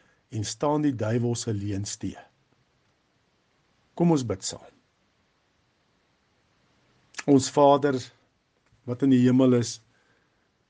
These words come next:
openbaar aan elkeen van ons, wat is u waarheid en plan vir ons lewens? En ons besluit ook, Here,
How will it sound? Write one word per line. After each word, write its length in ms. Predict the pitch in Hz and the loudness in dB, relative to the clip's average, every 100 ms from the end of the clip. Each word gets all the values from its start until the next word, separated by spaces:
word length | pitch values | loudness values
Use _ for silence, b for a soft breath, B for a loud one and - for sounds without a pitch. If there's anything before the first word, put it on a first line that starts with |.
| _ | _
openbaar 680 | - 131 175 123 131 165 151 139 | -8 -2 0 4 6 6 4 -2
aan 120 | 135 | -2
elkeen 340 | 135 127 139 | -4 -2 -4
van 160 | 127 117 | -4 -8
ons, 360 | 104 101 101 - - _ _ _ _ _ _ _ _ _ 92 127 | -8 -12 -14 -16 -20 _ _ _ _ _ _ _ _ _ -4 0
wat 180 | 190 170 | 0 -2
is 220 | 127 - | -4 -6
u 200 | 165 156 101 | -6 -6 -4
waarheid 640 | 101 107 113 117 120 - - _ _ _ - | -4 -4 -4 -4 -8 -20 -20 _ _ _ -12
en 140 | 107 101 - | -10 -8 2
plan 300 | 180 117 85 _ _ _ _ _ _ _ _ - | 4 4 -2 _ _ _ _ _ _ _ _ -6
vir 160 | 143 127 | -2 -2
ons 240 | 117 104 107 | -4 -6 -8
lewens? 460 | 104 87 85 - - _ _ _ _ _ _ _ _ _ _ _ _ _ _ _ _ _ _ _ _ 175 | -10 -10 -16 -20 -20 _ _ _ _ _ _ _ _ _ _ _ _ _ _ _ _ _ _ _ _ 2
En 100 | 190 | 4
ons 100 | 170 160 | 4 0
besluit 380 | - 202 202 | 0 0 2
ook, 140 | 147 - | 0 -2
Here, 300 | 98 - | -6 -12